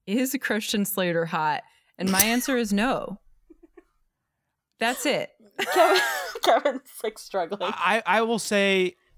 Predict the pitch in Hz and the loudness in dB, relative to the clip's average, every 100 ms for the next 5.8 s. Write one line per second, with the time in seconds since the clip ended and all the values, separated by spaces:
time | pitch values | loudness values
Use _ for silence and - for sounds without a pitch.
0 | - - _ _ _ - 175 - 180 - | -20 -20 _ _ _ -6 -6 -6 -14 -18
1 | _ _ _ - 170 175 160 160 156 139 | _ _ _ -16 -10 -6 -4 -4 -6 -4
2 | 143 139 131 - 151 170 160 180 180 156 | 0 0 -2 -8 -4 -2 -2 0 -2 -2
3 | 143 - 95 69 - - - - 170 170 | -6 -8 -12 -2 -2 -2 -8 0 2 4
4 | 719 719 719 - 160 202 226 269 240 196 | 2 2 -2 0 2 4 6 4 0 -4
5 | - 185 165 170 175 190 - | -2 -2 -2 0 2 2 -4